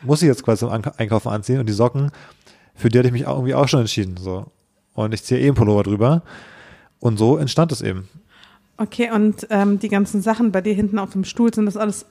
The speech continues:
Speaker 2: a-, angefangene
Speaker 1: Genau,
Speaker 2: Sachen?
Speaker 1: vieles davon sind angefangene Sachen, die, die ich
Speaker 2: Ah.
Speaker 1: plane, nochmal in den nächsten Tagen, ähm, zu, zu, zu,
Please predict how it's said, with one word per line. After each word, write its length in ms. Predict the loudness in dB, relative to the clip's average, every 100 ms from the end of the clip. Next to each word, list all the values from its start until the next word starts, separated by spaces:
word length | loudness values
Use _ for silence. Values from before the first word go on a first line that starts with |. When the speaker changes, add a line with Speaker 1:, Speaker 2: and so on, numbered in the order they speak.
| _ -16
Speaker 2:
a-, 160 | -14 -8
angefangene 580 | -4 -4 -4 -4 -2 2
Speaker 1:
Genau, 140 | 4 4
Speaker 2:
Sachen? 140 | 2
Speaker 1:
vieles 260 | 0 0 0
davon 240 | -4 -2
sind 100 | -2
angefangene 480 | -4 -4 -2 -2 -2
Sachen, 320 | -2 -4 -4
die, 180 | -6 -6
die 200 | -4 -2
ich 80 | 0
Speaker 2:
Ah. 120 | -2
Speaker 1:
plane, 360 | 2 4 4 2
nochmal 480 | -2 0 0 0 -2
in 60 | -4
den 120 | -2
nächsten 200 | -4 -4
Tagen, 380 | 0 0 0 -2
ähm, 340 | -2 -2 -4 -8
zu, 100 | -6
zu, 180 | -2 -2
zu, 420 | 0 0 0